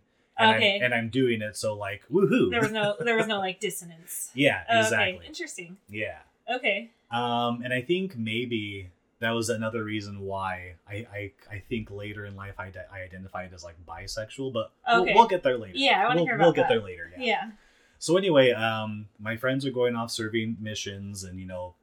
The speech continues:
Speaker 1: or they're, or I have friends who are, like, going, moving, going to college, and
Speaker 2: Uh-huh.
Speaker 1: you know, they're, they're moving on in life.
Speaker 2: Yeah.
Speaker 1: And I went to go talk to my bishop and, um, told him that I, like, I had these feelings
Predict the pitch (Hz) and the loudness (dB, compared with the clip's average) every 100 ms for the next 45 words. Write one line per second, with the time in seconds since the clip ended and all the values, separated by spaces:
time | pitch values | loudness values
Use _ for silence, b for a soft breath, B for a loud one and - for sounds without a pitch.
0 | - 95 92 98 95 101 104 95 98 101 | -16 -14 -10 -8 -8 -10 -8 -6 -6 -6
1 | - 101 98 101 95 90 _ 101 98 98 | -6 -8 -10 -10 -10 -10 _ -8 -8 -8
2 | 98 101 98 98 98 95 95 98 - 95 | -10 -10 -10 -8 -10 -10 -10 -10 -6 -6
3 | 90 90 - 90 247 240 202 208 110 95 | -6 -12 -14 -6 -4 -4 -4 -6 -10 -10
4 | 92 113 113 110 - 117 120 113 104 113 | -6 -4 -2 -4 -4 0 0 0 -4 -2
5 | 131 113 98 92 82 80 73 _ - 262 | -2 -2 -8 -12 -14 -20 -20 _ -4 2
6 | 220 185 202 - 113 113 120 143 139 117 | 4 2 0 -8 -6 -2 0 0 0 -4
7 | 110 110 107 104 87 139 156 92 90 _ | -6 -8 -10 -10 -10 -8 -6 -6 -8 _
8 | - 101 104 104 104 98 95 92 95 92 | -14 -8 -4 -4 -4 -6 -8 -8 -8 -10
9 | 87 113 104 98 98 95 95 92 92 95 | -8 -6 -6 -8 -8 -10 -10 -14 -14 -12
10 | 92 95 - 101 95 90 87 92 - | -10 -10 -10 -10 -10 -12 -12 -10 -12